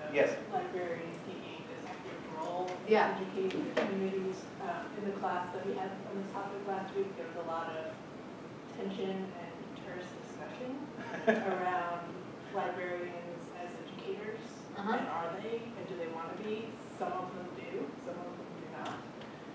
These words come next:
Speaker 1: There was also a lot of discussion, um, and, you know, personally, I was saddened and a little frustrated to hear about what it's like to be,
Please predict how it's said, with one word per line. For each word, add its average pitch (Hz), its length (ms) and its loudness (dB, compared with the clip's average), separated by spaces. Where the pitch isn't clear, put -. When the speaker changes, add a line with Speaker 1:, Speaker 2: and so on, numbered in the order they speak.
Speaker 1:
There 196 120 8
was 190 120 6
also 175 320 4
a 220 160 6
lot 202 240 6
of 202 80 2
discussion, 196 800 2
um, 170 320 0
and, - 160 -6
you 180 120 -4
know, 160 320 -2
personally, 190 640 -2
I 175 320 -2
was 165 240 -4
saddened 175 480 -2
and 170 160 -4
a 175 160 -4
little 170 240 -2
frustrated 214 560 2
to 190 120 -4
hear 170 560 -2
about 165 320 0
what 170 160 -2
it's - 160 -6
like 165 160 -4
to 151 240 -6
be, - 480 -6